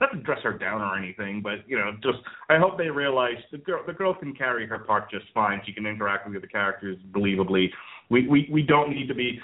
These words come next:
"Hello, I'm, I'm Stephanie Tanner," and, you know, and just throws her boobs right out on the table. You know,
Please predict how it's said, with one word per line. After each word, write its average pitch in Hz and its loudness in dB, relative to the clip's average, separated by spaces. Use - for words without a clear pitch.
"Hello, 139 6
I'm, 127 -2
I'm 135 -8
Stephanie 123 -8
Tanner," 120 2
and, 113 -4
you 120 -4
know, 117 -4
and 113 -10
just 113 -14
throws 127 6
her 117 -6
boobs 127 -2
right 123 2
out 120 2
on 107 -2
the 101 -6
table. 107 -6
You 107 -10
know, 95 -2